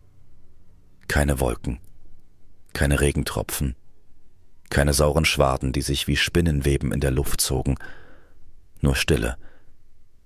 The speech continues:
Er bewegte sich, zog mühsam die Arme unter seinem Körper hervor. Alles schmerzte.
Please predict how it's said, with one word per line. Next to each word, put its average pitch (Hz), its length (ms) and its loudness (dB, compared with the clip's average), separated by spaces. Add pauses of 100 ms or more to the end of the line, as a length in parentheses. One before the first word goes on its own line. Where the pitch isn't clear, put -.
(460)
Er 78 100 4
bewegte 78 400 4
sich, - 340 -4 (1080)
zog - 260 4
mühsam 90 360 6
die 85 140 6
Arme 87 280 4
unter 76 240 2
seinem 69 260 2
Körper 71 380 2
hervor. 67 520 2 (1040)
Alles 82 600 4
schmerzte. - 640 0